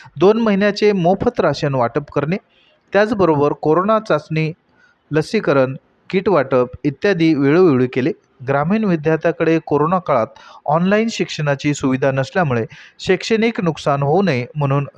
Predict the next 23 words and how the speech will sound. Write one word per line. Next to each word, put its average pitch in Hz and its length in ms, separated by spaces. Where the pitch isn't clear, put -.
गावातील 170 480
पालकांना 123 640
व 127 160
स्थानिक 160 400
शिक्षण 143 440
समितीला 143 560
सोबत 220 420
घेऊन 196 260
ऑफलाइन 214 440
शाळा 160 400
चालविण्यात 123 680
आली. 131 180
यावर 135 260
होणारा 170 500
प्रशासकीय 233 640
खर्च 214 280
व 139 360
मुलांना 170 520
लागणारे 131 540
शालेय 139 360
साहित्यसुद्धा 160 800
अनुकूल 202 540
यांनीच 147 400